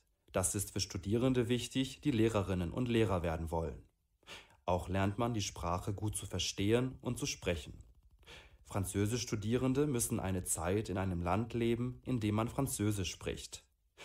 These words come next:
Italienischstudierende müssen eine Zeit in einem Land leben, in dem man Italienisch spricht. Man muss für mindestens zehn Wochen ins Ausland. Besser ist aber ein halbes oder sogar ein ganzes Jahr.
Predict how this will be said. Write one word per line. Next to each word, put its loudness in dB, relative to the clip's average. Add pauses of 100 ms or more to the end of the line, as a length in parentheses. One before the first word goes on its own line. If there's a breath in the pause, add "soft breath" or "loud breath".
(200 loud breath)
Italienischstudierende 0
müssen -2
eine -2
Zeit 0
in -4
einem 0
Land 0
leben, 0
in -2
dem 0
man 2
Italienisch 0
spricht. -8 (640 loud breath)
Man 0
muss 4
für 0
mindestens 0
zehn 4
Wochen 2
ins -4
Ausland. 0 (380)
Besser 4
ist -4
aber 2
ein -2
halbes 0
oder 2
sogar 0
ein 0
ganzes -2
Jahr. -6